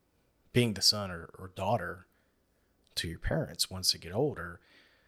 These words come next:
it's almost like a role reversal. You know, your parents become the kids, and then you become the adult,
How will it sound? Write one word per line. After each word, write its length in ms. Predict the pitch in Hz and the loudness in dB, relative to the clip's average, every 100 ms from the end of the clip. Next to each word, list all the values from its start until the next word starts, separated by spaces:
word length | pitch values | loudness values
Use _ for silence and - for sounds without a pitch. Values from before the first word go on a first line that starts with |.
| _ _ 120 | _ _ 2
it's 160 | 113 | 6
almost 240 | 143 123 117 | 8 8 6
like 120 | 101 | 2
a 60 | |
role 300 | 95 101 139 | -6 0 2
reversal. 600 | 143 87 95 - - - - - _ | 2 -4 -6 0 -2 -2 -16 -20 _
You 120 | 95 82 | -10 -8
know, 140 | 87 85 | -8 -12
your 120 | 87 | -10
parents 440 | - 107 87 - | -4 -2 -2 -2
become 360 | - - 95 76 | -4 -6 -12 -12
the 60 | |
kids, 760 | - - 127 78 - - - - - - - _ - | -4 0 0 0 0 0 0 -4 -12 -20 -20 _ -10
and 100 | 90 | -8
then 120 | 85 | -4
you 160 | 107 | -4
become 340 | 98 - 85 82 | -4 -6 -10 -10
the 140 | 90 | -12
adult, 440 | 87 104 120 - | -10 -6 -6 -8